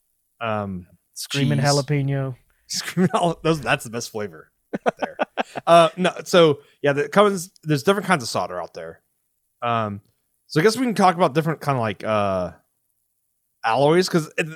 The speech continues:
Speaker 1: they're alloys. Well, I guess technically S N one hundred
Speaker 2: Blends.
Speaker 1: blends, yeah, is, uh, well, they're alloys. Um, but there is one that's not an alloy. 'Cause it's a hundred percent tin.
Speaker 2: Oh, that's true. Yeah.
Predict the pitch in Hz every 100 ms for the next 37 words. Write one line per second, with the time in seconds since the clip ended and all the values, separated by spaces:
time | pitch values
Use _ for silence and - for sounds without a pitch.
0 | 165 170 - - 92 85 - - 247 240
1 | 277 - - 202 220 - 208 185 165 _
2 | _ _ _ _ _ - 156 135 156 143
3 | 139 131 120 117 113 - - _ _ _
4 | - 139 127 98 85 - 110 82 - _
5 | _ _ _ - 143 135 117 143 - _
6 | - 226 214 190 110 98 82 80 - -
7 | 123 123 113 98 _ _ _ _ 151 151
8 | 160 185 156 135 160 170 151 - - 110
9 | 202 165 95 82 76 71 _ _ _ _
10 | _ _ _ _ _ _ _ _ _ _
11 | _ _ _ _ - - - - - 117
12 | 95 101 - - 151 92 - _ _ _
13 | _ 160 175 156 147 - 180 190 127 147